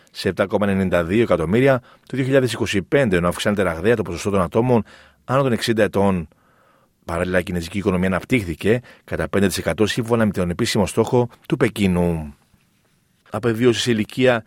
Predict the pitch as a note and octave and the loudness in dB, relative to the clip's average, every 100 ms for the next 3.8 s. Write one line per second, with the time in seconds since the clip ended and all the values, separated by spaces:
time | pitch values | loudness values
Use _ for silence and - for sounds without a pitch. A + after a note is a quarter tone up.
0 | _ A2 A2+ A2+ A2 G#2 G2+ A2+ A#2+ G2+ | _ -4 -2 -2 0 -2 0 0 2 0
1 | - A#2+ A#2 A2 A2 G#2+ G#2 F2+ A#2+ A#2+ | 0 0 2 2 0 2 0 0 0 0
2 | - A#2+ B2 A2 A2 G2+ A#2 - A2+ G2 | 0 -2 0 -2 0 2 2 0 0 0
3 | F#2 - C3 G#2+ A2 C3 B2+ | 0 0 -2 0 0 4 2